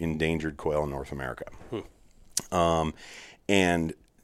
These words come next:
Speaker 1: interestingly enough, we actually have a national wildlife refuge that was established not for waterfowl, but actually for an upland bird, the masked bobwhite.
Speaker 2: Hmm.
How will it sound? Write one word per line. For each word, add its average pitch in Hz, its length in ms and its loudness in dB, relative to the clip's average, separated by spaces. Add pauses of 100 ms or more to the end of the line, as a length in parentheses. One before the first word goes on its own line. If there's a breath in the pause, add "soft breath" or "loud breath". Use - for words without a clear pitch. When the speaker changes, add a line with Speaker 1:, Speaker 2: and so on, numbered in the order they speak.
(120)
Speaker 1:
interestingly 98 520 2
enough, 104 280 6
we 92 160 4
actually 95 280 2
have 80 260 4
a 78 80 0
national 80 540 -2
wildlife 76 440 0
refuge 80 640 -2 (220)
that 73 140 2
was 76 140 -2
established 90 540 4
not 85 180 0
for 101 140 0
waterfowl, 78 640 2 (340 soft breath)
but 92 220 4
actually 85 380 -2
for 78 260 -2
an 73 100 -4
upland 76 320 -4
bird, 73 320 4
the 80 80 -4
masked 78 280 -4
bobwhite. 76 480 0
Speaker 2:
Hmm. 151 160 0